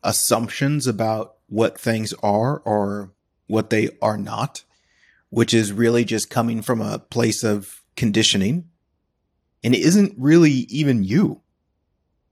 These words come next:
It's just a conditioned response. It's what we've been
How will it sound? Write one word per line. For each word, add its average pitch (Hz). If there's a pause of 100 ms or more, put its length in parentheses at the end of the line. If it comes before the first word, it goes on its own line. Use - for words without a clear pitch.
(220)
It's 120
just 127
a 117
conditioned 113
response. 110
It's 104
what 117
we've 101
been 104